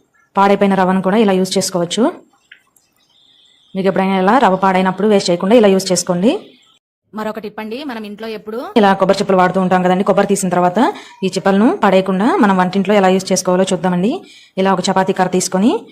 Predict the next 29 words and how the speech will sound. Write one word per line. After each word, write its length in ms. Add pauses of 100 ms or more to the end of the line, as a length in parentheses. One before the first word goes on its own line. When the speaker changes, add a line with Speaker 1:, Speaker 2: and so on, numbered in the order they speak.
(400)
Speaker 1:
ఈ 80
కొబ్బరి 240
చిప్పల్లో 260 (120)
మనం 160 (140)
అల్లం 220
వెల్లుల్లిని 480
దంచుకోవచ్చండి. 680 (400)
ఒకేసారి 460
ఎక్కువ 220
వేసుకొని 320
ఫ్రిడ్జ్లో 280
స్టోర్ 220
చేసుకునే 320
కన్నా 200 (360)
ఇలా 120 (100)
ఎప్పటికప్పుడు 400 (840)
నూరుకొని 360
వేసుకోండి, 360 (720)
టేస్ట్ 240
బాగుంటుందండి 540
కర్రీస్లో 320
ఇలా 100 (100)
అప్పటికప్పుడు 380
నూరు 160
వేసుకుంటే. 380 (3250)
చూడండి, 280
ఈ 60
విధంగా 280
దంచుకొని 400